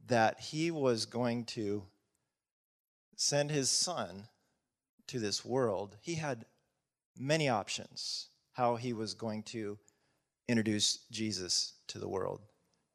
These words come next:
All, you could think of many options. What did he choose?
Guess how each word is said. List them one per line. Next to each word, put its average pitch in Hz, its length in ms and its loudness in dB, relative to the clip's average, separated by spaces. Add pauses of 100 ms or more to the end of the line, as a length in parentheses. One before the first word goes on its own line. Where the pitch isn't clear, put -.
(160)
All, 160 200 8
you 185 140 -2
could 165 160 -2
think 160 160 0
of 123 220 0
many 143 260 4
options. 107 680 2 (320)
What 143 180 4
did 160 140 0
he 131 80 2
choose? - 680 -2